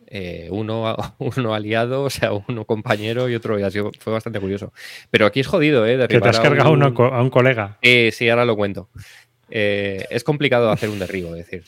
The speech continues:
Speaker 1: tienes que tener mucha potra como tú, Bello. Básicamente lo que pasó es que, eh, pude, eh, hacer un disparo sobre, sobre uno de los aviones. Yo, yo estoy jugando con los, con los republicanos y, bueno, disparé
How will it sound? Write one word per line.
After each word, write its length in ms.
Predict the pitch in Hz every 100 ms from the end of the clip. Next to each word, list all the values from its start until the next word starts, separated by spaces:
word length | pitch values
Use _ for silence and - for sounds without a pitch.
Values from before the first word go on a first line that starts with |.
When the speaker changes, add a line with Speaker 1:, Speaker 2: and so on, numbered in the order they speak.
| - _
Speaker 1:
tienes 180 | 101 101
que 80 |
tener 180 | 107 107
mucha 260 | 110 107 101
potra 240 | 107 117
como 160 | 107 101
tú, 140 | 92
Bello. 160 | 82 - - - 107 - _ _ _ _ _ _ _ -
Básicamente 540 | 127 - 151 147 143
lo 80 | 143
que 80 | 139
pasó 280 | 131 - 139
es 100 | 131
que, 340 | 127 113 104 -
eh, 520 | 101 101 98 95 90 _
pude, 680 | 120 127 127 117 117 117
eh, 60 | 117
hacer 220 | 113 123
un 80 | 120
disparo 760 | 113 - 117 120 120 117 120 117
sobre, 800 | - 113 113 113 117 113 113 113
sobre 280 | - 113
uno 220 | 113 117 117
de 60 |
los 200 | 117 113
aviones. 280 | 113 113 113
Yo, 160 | 120 135
yo 120 | - 127
estoy 140 | 139
jugando 220 | 131 131 131
con 140 | 123
los, 640 | 117 107 98 92 - - _
con 100 | 107
los 160 | 101 101
republicanos 720 | 92 95 92 95 92 104 _ -
y, 460 | 98 90 90 87
bueno, 220 | 90 95
disparé 580 | 92 104 - 90 98 113